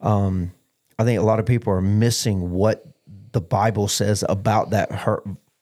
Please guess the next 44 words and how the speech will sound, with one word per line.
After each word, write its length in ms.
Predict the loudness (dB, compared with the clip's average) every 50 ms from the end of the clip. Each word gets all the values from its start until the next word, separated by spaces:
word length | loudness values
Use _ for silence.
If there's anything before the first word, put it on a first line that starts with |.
| _ _ _ _ -2
you 80 | 0 0
know, 100 | 0 0
vertical 460 | 0 0 0 0 0 0 0 0 0 0
horizontal 540 | 0 0 0 0 0 0 2 2 0 0
thing. 200 | 0 -2 -2 0
And 120 | 0 0 0
that 180 | 0 0 0
is, 380 | 0 0 0 0 0 -2 -4 -8 -12 -20 -20 -20 -20 -20 -20 -20 -20 _ _ 0
you 100 | 0 2
know, 200 | 2 2 2 2
like, 300 | 2 2 0 -2 -4 -6
for 160 | -2 0 2 2
instance, 340 | 2 2 0 -2 -4 -4 -2 0
I 140 | 0 2 2
know 180 | 2 2 2
God 240 | 2 2 0 0 2
loves 300 | 2 2 2 2 0 0
me 160 | 2 2 2
and 100 | 2 2
I 60 | 2 2
love 240 | 2 2 0 0 0
God 300 | 0 2 2 2 2 0
and 80 | -2
it's 80 | -4 -4
so 160 | -2 0 -2 -2
great. 460 | 0 0 0 2 2 2 0 -2 -4 -10 -16 -16 -16 -10 -4 -2
It's 140 | -2 -2 0
just 200 | -2 -4 -4 -4
the 80 | -4
people 340 | -2 0 -2 0 0 0 0
around 320 | 0 2 2 2 2 2 2
me 80 | 2 2
that 240 | 2 0 0 0
I 60 | 0 -2
can't 300 | -2 -2 -2 -2 -2 -4
stand. 480 | -4 -2 -2 -2 -2 -2 -4 -6 -8 -12 -16 -18 -12 -4 0
Well, 220 | 0 0 0 -2 -2
you 120 | -2 0
know, 100 | 0 0 -2
that's 420 | -2 0 0 0 -2 -2 -4 -2
not 180 | -2 -2 0 2
gonna 220 | 2 2 2 0
fly 680 | -2 -2 0 0 2 2 2 0 0 0 -2 -4 -4 -8 -12 -20 _ _ _ _ _ _ _ _ _ _ -8
w-, 180 | -6 -6 -6